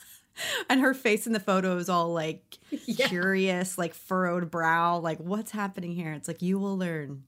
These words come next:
Speaker 2: Yeah. I didn't end up going inside the Ulta, but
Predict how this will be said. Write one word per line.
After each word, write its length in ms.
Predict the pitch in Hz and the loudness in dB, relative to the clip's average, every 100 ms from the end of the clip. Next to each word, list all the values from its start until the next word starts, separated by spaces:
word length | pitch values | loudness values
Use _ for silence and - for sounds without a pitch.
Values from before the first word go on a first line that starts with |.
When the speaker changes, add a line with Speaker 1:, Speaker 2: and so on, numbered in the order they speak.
| _ _ | _ _
Speaker 2:
Yeah. 400 | 294 247 208 247 - | 0 2 0 -4 -4
I 100 | 240 | -2
didn't 200 | 240 277 | 0 0
end 160 | 226 226 | -2 -2
up 220 | 214 208 | -2 -2
going 280 | 208 196 185 | -2 0 0
inside 680 | 185 180 165 190 175 170 175 | -4 -4 -4 -4 0 0 0
the 60 | 220 | -2
Ulta, 560 | 220 220 240 226 220 | -4 -4 -2 -2 0
but 280 | 208 180 165 | 0 0 -2